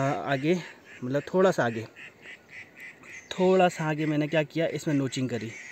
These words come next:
आप देख सकते हो, इस तरह से notch करके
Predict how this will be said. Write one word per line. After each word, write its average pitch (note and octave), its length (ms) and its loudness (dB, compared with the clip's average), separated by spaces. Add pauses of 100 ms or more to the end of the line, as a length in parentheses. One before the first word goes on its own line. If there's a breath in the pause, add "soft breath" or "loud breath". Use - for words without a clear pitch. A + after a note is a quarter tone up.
(1500)
आप C3 120 -4
देख D3 160 -2
सकते - 300 -8
हो, D#3 140 0
इस - 280 -10
तरह D3 220 -2
से D#3+ 240 -4 (680 loud breath)
notch C#3 240 2
करके E3 400 2